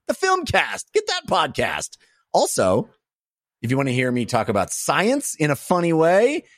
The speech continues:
you can learn something, maybe give yourself a chuckle. We Have Concerns is where I do that with Anthony Carboni. You can find that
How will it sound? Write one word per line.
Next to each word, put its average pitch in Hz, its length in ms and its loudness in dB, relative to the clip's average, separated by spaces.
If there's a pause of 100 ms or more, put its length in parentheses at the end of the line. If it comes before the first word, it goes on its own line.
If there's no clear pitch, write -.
you 247 140 2
can 226 80 2
learn 214 220 2
something, 247 420 -2
maybe 175 180 2
give 156 140 2
yourself 160 400 0
a 135 120 2
chuckle. 247 560 0 (960)
We 80 100 -2
Have 92 240 0
Concerns 196 560 0
is 95 100 -2
where 104 160 2
I 107 80 2
do 113 180 0
that 170 260 2
with 131 100 0
Anthony 127 320 0
Carboni. 143 460 0
You 143 60 -2
can 147 120 0
find 160 220 0
that 151 240 0